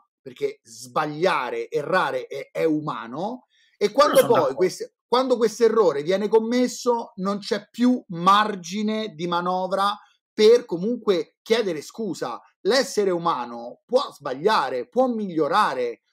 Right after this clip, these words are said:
Speaker 1: può far capire, eh, e, e anche giustificare perché è arrivato a quell'errore. Altrimenti veramente vogliamo pretendere e presumere che alcuni sono perfetti ed altri sono marci?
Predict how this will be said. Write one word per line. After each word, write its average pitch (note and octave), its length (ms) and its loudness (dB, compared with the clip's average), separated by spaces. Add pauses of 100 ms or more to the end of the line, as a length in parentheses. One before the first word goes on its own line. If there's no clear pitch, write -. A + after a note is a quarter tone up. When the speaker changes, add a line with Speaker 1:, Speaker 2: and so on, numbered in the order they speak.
(160)
Speaker 1:
può B3+ 400 2 (100)
far G#3 380 -6
capire, F3 800 0 (540)
eh, D3+ 480 -4
e, A#3+ 320 0
e G3+ 60 -2
anche G#3+ 420 -4
giustificare F#3 1400 -2 (120)
perché G3 480 2
è - 20 2
arrivato E3+ 520 0
a D#3 80 -6
quell'errore. C3 840 -6 (200)
Altrimenti B3+ 640 -2
veramente A3 760 2 (200)
vogliamo A3 760 2
pretendere B3 1300 4
e A3+ 300 0
presumere A#3+ 720 2
che A3 280 2
alcuni B3 600 -2
sono G#3 220 -2
perfetti A3 960 -2
ed E3+ 160 -2
altri G#3+ 360 -2
sono F#3 260 -2
marci? E3 720 -2